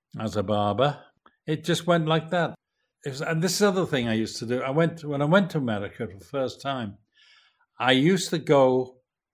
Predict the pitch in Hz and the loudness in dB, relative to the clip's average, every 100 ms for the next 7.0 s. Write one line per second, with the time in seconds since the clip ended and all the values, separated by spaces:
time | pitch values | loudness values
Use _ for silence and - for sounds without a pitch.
0 | - 123 147 160 170 - - 170 139 139 | -6 0 2 4 2 0 2 4 4 2
1 | 160 151 170 - 160 131 123 123 120 117 | 2 4 0 0 -2 0 0 0 0 -2
2 | 107 - - 120 104 95 101 - _ _ | -6 -8 -6 -2 -2 -4 -6 -10 _ _
3 | _ _ - 127 - 156 165 180 175 165 | _ _ -10 -8 -6 -2 -2 0 2 4
4 | 127 120 - - 139 131 131 131 - 190 | 6 2 -2 -8 -6 -2 -2 -2 -2 2
5 | 170 113 107 - - 165 143 92 98 98 | 2 2 0 -4 2 4 4 -2 -4 -6
6 | 107 - 175 156 90 110 120 95 95 | -8 -6 -2 -2 -4 -8 -10 -8 -10